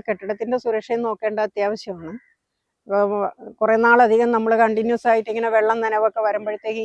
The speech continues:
ഈർപ്പം ഉണ്ടാവാനുള്ള സാധ്യതയുണ്ട്. അപ്പം അതുകൊണ്ട് ഞാനിപ്പം സ്റ്റാൻഡ് ഉണ്ടാക്കിച്ച്, ഇത്രയും സ്റ്റാൻഡുകൾ ഉണ്ടാക്കുന്നതിന് വേണ്ടിയിട്ട് നല്ല പൈസ ചിലവായി. പക്ഷെ എന്നാലും നമ്മുടെ ആരോഗ്യം നോക്കുമ്പോഴത്തേക്കും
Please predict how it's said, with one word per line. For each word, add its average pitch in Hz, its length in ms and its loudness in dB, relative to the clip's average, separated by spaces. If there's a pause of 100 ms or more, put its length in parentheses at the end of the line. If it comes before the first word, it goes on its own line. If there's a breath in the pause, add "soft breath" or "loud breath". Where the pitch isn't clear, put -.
(120)
ഈർപ്പം 214 340 -4
ഉണ്ടാവാനുള്ള 202 460 -2 (100)
സാധ്യതയുണ്ട്. 185 580 -4 (580 soft breath)
അപ്പം 196 200 -2
അതുകൊണ്ട് 214 360 2 (140)
ഞാനിപ്പം 226 460 0 (540)
സ്റ്റാൻഡ് 220 420 2
ഉണ്ടാക്കിച്ച്, 185 480 -2 (480)
ഇത്രയും 214 340 -2
സ്റ്റാൻഡുകൾ 208 540 0
ഉണ്ടാക്കുന്നതിന് 214 640 -2 (480)
വേണ്ടിയിട്ട് 214 440 2 (140)
നല്ല 214 220 2
പൈസ 226 160 0 (120)
ചിലവായി. 220 480 6
പക്ഷെ 202 260 -2
എന്നാലും 208 360 4 (720)
നമ്മുടെ 214 300 6 (200)
ആരോഗ്യം 220 400 6
നോക്കുമ്പോഴത്തേക്കും 214 760 -2